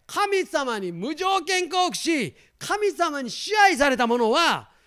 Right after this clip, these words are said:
その人に代わって神ご自身が戦い、神が勝利されるという意味を、このイスラエルという名前は含んでるんですね。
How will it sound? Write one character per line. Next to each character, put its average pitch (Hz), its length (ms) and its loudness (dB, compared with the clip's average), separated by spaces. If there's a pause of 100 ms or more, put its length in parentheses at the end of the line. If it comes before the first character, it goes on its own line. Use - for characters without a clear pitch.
(160)
そ - 240 -2
の 403 160 4
人 - 220 -4
に 277 140 -4
代 302 120 0
わ 294 120 0
っ - 180 -8
て 214 140 -4
神 403 480 4
ご 262 200 6
自 320 120 0
身 339 440 -2
が 226 140 -2
戦 330 640 2
い、 233 200 -2 (200)
神 415 420 2
が 269 120 2
勝 330 600 0
利 165 180 -6
さ 285 420 -2
れ 392 340 2
る 285 60 -12
と - 120 -18 (880)
い 202 100 -8
う 233 180 -2
意 247 40 -2
味 226 160 -2
を、 190 280 -6 (300)
こ 226 260 -10
の 262 160 -4
イ 185 80 -6
ス 175 260 -8
ラ 226 200 -6
エ 214 60 -6
ル 175 100 -10
と 175 100 -12
い 151 80 -10
う 156 60 -8
名 170 120 -8
前 170 180 -8
は 160 280 -10 (1300)
含 - 220 -14
ん 156 40 -10
で 156 80 -8
る 151 80 -10
ん 143 40 -10
で 123 80 -12
す 110 80 -20
ね。 131 260 -16